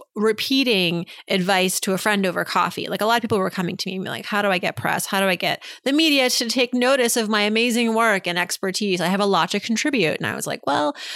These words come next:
you know, these are the do's and don'ts, and here's how the media thinks, and here's how the media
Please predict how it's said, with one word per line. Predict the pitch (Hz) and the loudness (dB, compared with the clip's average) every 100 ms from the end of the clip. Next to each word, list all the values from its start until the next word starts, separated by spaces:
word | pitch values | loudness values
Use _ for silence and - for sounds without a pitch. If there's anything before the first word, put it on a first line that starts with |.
| - | -10
you | 202 | -4
know, | 180 175 - _ | -4 -4 -10 _
these | 185 202 | -6 -4
are | |
the | 226 | -2
do's | 240 254 | 0 0
and | 269 294 | 2 2
don'ts, | 277 175 165 185 | 2 2 -2 -2
and | 175 165 | -2 -2
here's | - - 185 196 196 | -4 -2 0 0 0
how | 196 202 | 0 0
the | |
media | 214 220 214 | 0 2 0
thinks, | 226 269 190 - - | 0 -2 -2 -4 -6
and | 170 | -4
here's | 175 180 185 | -2 -2 -2
how | 196 | -2
the | 196 | 0
media | 202 196 196 190 | 2 2 2 2